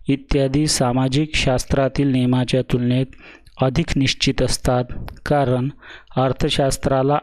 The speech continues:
आर्थिक नियमाच्या मोजमापासाठी पैशासारखे महत्त्वाचे साधन उपलब्ध आहे. त्याशिवायच गणित व संख्याशास्त्राचा आधार आहे. ही सोय इतर सामाजिक शास्त्रात नाही, त्यामुळे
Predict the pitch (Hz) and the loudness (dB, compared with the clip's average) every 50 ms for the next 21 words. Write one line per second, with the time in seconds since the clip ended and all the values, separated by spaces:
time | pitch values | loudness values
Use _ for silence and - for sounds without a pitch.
0 | - - 131 131 123 - - 151 143 143 135 135 131 131 131 127 123 - - 143 | -2 0 0 0 0 2 0 2 2 2 0 2 2 2 2 2 0 0 0 0
1 | 143 139 139 135 131 131 120 120 127 123 123 - 135 127 120 - - 120 113 - | 2 2 2 2 2 2 2 0 2 0 2 2 0 0 0 0 0 -2 0 0
2 | 135 131 131 156 - - - - - - - - - 147 143 143 139 - - 151 | 0 0 0 -2 -6 -12 -18 -20 -20 -20 -14 -4 0 0 2 2 2 0 0 0
3 | 143 - - 131 127 127 - - 139 139 135 131 127 113 147 151 - - 139 135 | 0 0 0 0 0 0 0 0 0 2 2 2 2 2 0 0 0 0 0 0
4 | 123 - - 135 131 - - 120 117 113 127 139 143 143 - - - - 131 123 | 0 0 0 0 0 0 0 0 0 2 0 0 0 -2 -4 -8 -4 -2 -2 0
5 | - - 123 123 113 113 113 139 127 131 - - - 131 123 113 95 123 123 123 | 2 2 0 0 -2 0 0 0 0 0 -2 -2 0 0 0 2 2 0 0 -2
6 | - - - - - - - - _ - 147 147 143 - - 151 156 160 165 160 | -4 -12 -16 -16 -16 -18 -20 -6 _ 0 0 2 2 2 2 2 2 2 0 0
7 | - - - - 127 135 139 135 139 135 135 139 135 - - - - - - 127 | -4 -6 -6 -2 0 0 2 2 2 2 2 0 0 0 -2 -2 -2 -4 -2 0
8 | 135 135 135 139 147 147 - - - - - 131 135 127 - 156 151 - - 143 | 2 2 2 2 0 -2 -4 -6 -4 -2 0 0 0 0 0 0 0 2 0 0
9 | 131 - - - 135 131 127 - 135 123 120 120 113 113 123 120 120 120 98 123 | 0 0 0 0 0 0 2 0 0 0 0 0 0 0 0 2 0 0 0 0
10 | 123 123 - - - - - - - - - - - - 147 160 151 - - 156 | 0 0 -2 -6 -12 -20 -20 -18 -18 -18 -16 -8 -2 0 0 0 0 2 2 2
11 | 147 147 147 156 - - 143 135 - - 151 147 135 - - 139 127 123 131 135 | 2 2 2 0 0 -2 -4 -2 0 0 0 0 0 0 0 0 2 2 2 2
12 | 135 139 147 - - - 131 117 - - - 131 127 - - 151 143 120 - 131 | 2 0 0 0 0 2 2 0 0 2 2 0 0 0 0 0 0 2 2 0
13 | 123 143 - - - - - - - - - 139 147 147 139 131 127 131 139 | 0 0 -2 -6 -14 -20 -20 -20 -8 -2 0 0 2 2 2 2 2 2 0